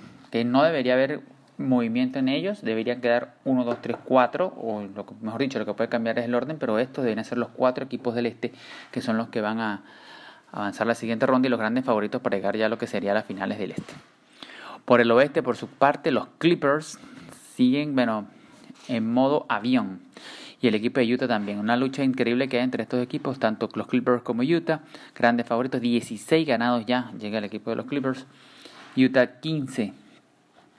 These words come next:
victorias. Eh, se ve un Utah fuerte, se ve unos Clippers también muy fuertes, unos Lakers también que están allí a tan solamente un partido de los Clippers, pero se ve mejor el equipo de los Clippers que el equipo de los Lakers.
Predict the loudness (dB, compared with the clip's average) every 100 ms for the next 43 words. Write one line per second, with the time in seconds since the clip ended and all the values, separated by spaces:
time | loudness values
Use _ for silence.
0 | -6 -6 2 4 4 0 -6 -16 -20 -20
1 | -20 -20 -20 -20 -20 -20 -20 _ _ -2
2 | 0 2 0 0 -2 -2 -2 -2 -4 -10
3 | _ _ _ _ _ _ _ -8 0 2
4 | 2 2 0 0 0 4 4 2 -6 -4
5 | -4 -4 -2 0 0 -2 -2 -2 -2 -2
6 | -2 2 2 2 -4 -6 -12 -18 -6 -2
7 | 0 2 2 2 -2 -4 -4 -2 0 0
8 | -2 -4 -12 -20 -20 -20 -20 -20 -20 _
9 | -6 -4 0 0 2 0 -4 -6 -2 -2
10 | -2 -2 0 0 0 -2 -2 0 0 0
11 | 0 0 0 0 0 0 0 0 0 2
12 | 0 -2 -2 -4 -2 -2 -2 -2 -2 -4
13 | -6 -8 -6 -6 -6 -10 -14 -16 -18